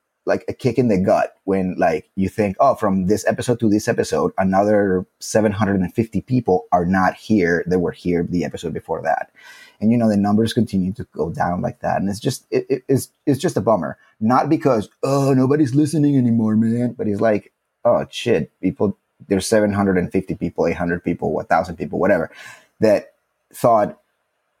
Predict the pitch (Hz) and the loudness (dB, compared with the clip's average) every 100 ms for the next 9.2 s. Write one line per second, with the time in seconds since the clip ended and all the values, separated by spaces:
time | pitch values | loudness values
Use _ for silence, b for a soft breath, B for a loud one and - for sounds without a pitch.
0 | _ 110 113 117 107 104 92 - _ - | _ 0 2 2 2 0 -2 -16 _ -2
1 | 95 104 95 87 85 71 67 53 50 - | 0 2 2 0 -2 -4 -6 -8 -10 -14
2 | _ - 107 - 95 127 143 139 - 113 | _ -4 -4 -2 -2 0 0 -2 -2 -2
3 | 87 - - - 113 110 123 113 131 117 | -2 -4 -4 -4 -4 -2 -4 -2 -2 -2
4 | - 110 - - _ _ - 156 139 131 | -2 -2 -6 -16 _ _ 0 0 2 -4
5 | - 127 117 - - - _ _ 110 113 | 0 0 0 -4 -12 -20 _ _ 0 2
6 | 104 101 98 92 101 - 95 90 87 87 | 2 2 0 -2 -6 -4 -2 0 0 -2
7 | - 82 80 67 - 85 92 98 101 92 | -4 -2 -2 -2 -4 -4 2 2 2 0
8 | 85 92 87 85 90 - 87 87 87 87 | 0 0 0 0 -2 -4 -4 0 0 -2
9 | 90 82 | -4 -4